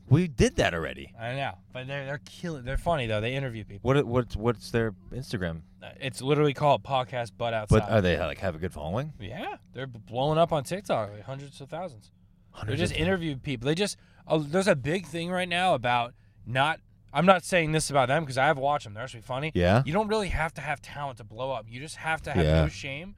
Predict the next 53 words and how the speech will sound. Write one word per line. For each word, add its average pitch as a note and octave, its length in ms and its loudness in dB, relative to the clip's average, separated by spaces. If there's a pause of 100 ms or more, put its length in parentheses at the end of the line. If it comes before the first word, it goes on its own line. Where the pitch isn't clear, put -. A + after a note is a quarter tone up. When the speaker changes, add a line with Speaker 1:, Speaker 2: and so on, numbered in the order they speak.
(340)
Speaker 2:
and C3+ 140 -8
be C#3 200 -6
able D#3 180 -6
to B2+ 60 -6
talk C3+ 340 0
to E3+ 100 -2
people F#3+ 340 2
and B2+ 120 -2
let C#3 220 2 (100)
other C#3 220 4
people B2 340 -2
say A2 220 -8
things. - 420 -18 (640)
Speaker 1:
Okay, G2 420 4
all G2 100 2
Speaker 2:
Like, F2+ 60 8
Speaker 1:
right. D#3 100 4
Speaker 2:
if C#3+ 100 -2
I D#3+ 80 6
walked F3+ 300 6
up F3+ 80 -8
to - 120 -8
strangers D#3 480 2
with C#3+ 120 2
a - 20 2
microphone, D3 600 -2 (240)
if C#3+ 100 6
I E3+ 80 12
spent F#3 400 2 (240)
three, D3+ 260 -6
like, C3+ 200 -2
five C3+ 320 4
hours C#3 560 0
Speaker 1:
Yeah. D#2+ 240 6 (100)
Speaker 2:
walking C#3+ 400 4
up D3+ 60 -2
to C#3+ 60 -6
strangers D3+ 280 -2
with C3 80 -2
a A#2 40 -6
microphone, C#3 480 -2
just A#2+ 120 -10
be C#3+ 80 4
like, B2+ 160 6 (380)
"Hey, D3+ 240 6
say D#3+ 180 2
something D#3 240 4
to D3+ 60 0
make C#3 160 0
me C3+ 80 -4
go D3 120 4
viral." C3+ 360 4 (160)
Speaker 1:
Yeah. F2 340 6